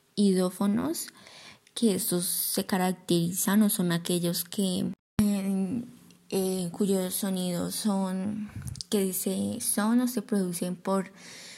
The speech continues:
la resistencia y elasticidad, pues sin que sea necesario recurrir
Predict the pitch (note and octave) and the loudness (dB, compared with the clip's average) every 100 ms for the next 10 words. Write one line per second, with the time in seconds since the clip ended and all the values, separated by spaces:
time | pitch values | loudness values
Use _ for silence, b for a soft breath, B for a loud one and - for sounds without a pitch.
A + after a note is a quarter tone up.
0 | B B - G3 G3+ G3+ G3+ F#3 - F#3 | B B -2 0 2 0 2 2 2 2
1 | F#3 F#3 - A3+ B3 - - G3 F#3+ F#3 | 0 0 2 4 2 -2 0 2 4 4
2 | F3+ F#3 - F3 E3+ F3+ G3 - - - | 2 0 0 0 2 2 0 -2 -12 -16
3 | B B B _ - G3+ G3 F#3+ F#3 F#3+ | B B B _ -2 0 4 2 4 4
4 | F3 F3 - - G3 G#3+ G#3 G3+ F#3+ F3+ | 4 2 0 4 4 4 2 2 2 2
5 | G3+ - G3+ F#3+ F#3+ F3 F3+ A3+ | -2 0 -2 0 -2 0 2 2